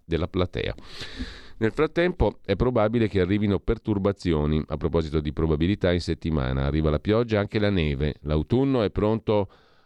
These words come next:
a fare sul serio", scrive l'agenzia ansa in prima pagina.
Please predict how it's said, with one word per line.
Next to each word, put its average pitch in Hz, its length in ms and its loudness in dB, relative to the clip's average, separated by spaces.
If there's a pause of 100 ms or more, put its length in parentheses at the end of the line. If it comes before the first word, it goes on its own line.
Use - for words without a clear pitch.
(140)
a 90 100 2
fare 139 240 2
sul 123 240 0
serio", 82 500 0
scrive 76 420 0
l'agenzia 76 800 2 (140)
ansa 69 380 0
in 73 100 2
prima 87 320 0
pagina. 80 500 0